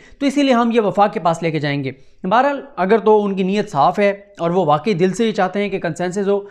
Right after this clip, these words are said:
अ, तो फिर तो अच्छी बात है, उनको अप्रिशिएट करना चाहिए। लेकिन अब ये मामला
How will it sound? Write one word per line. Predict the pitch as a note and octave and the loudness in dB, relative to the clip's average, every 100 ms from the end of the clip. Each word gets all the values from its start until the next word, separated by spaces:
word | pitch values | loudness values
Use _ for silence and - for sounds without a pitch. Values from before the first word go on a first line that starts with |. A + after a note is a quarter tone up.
| - - - | -20 -16 -2
अ, | E3+ | 0
तो | F3 E3+ | 0 -2
फिर | F#3 | -2
तो | E3 | 0
अच्छी | F3+ - G3+ | -2 0 -2
बात | G3+ G#3 | 0 0
है, | G3+ F#3+ - - | -4 -6 -14 -6
उनको | E3+ F3 | -2 0
अप्रिशिएट | D3+ F#3 F3+ | 0 -4 -4
करना | G3 G3+ | -2 0
चाहिए। | G3 G3+ | 0 0
लेकिन | F3 F3+ F#3+ | 0 -2 -4
अब | G3+ A#3+ | -2 -2
ये | A3 G3 | 0 -2
मामला | D#3+ E3 E3+ | -2 -2 0